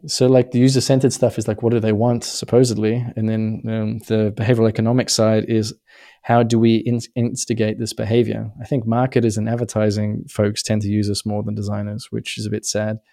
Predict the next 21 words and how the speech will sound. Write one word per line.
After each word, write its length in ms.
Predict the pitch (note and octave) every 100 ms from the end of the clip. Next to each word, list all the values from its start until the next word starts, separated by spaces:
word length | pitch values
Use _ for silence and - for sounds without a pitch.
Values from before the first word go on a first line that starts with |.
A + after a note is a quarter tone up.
| _ _ - _
They're 80 | -
trying 240 | - A2 G#2+
to, 220 | G#2+ E3
okay, 160 | A2 G#2
how 140 | G2
do 60 | A2
we 100 | G#2+
gain 200 | G#2 A2
their 120 | G#2+
attention? 440 | G2+ - A2 - G2+
How 80 | G#2
do 80 |
we 60 | G#2
get 120 | G#2+
them 100 | A2
to 100 | G#2
buy 200 | G#2+ G#2
this 160 | G#2+ -
product 400 | - G#2 A#2 -
when 360 | A#2 A2 G#2 A2
designers 560 | G#2+ G#2 G#2+ G#2 G#2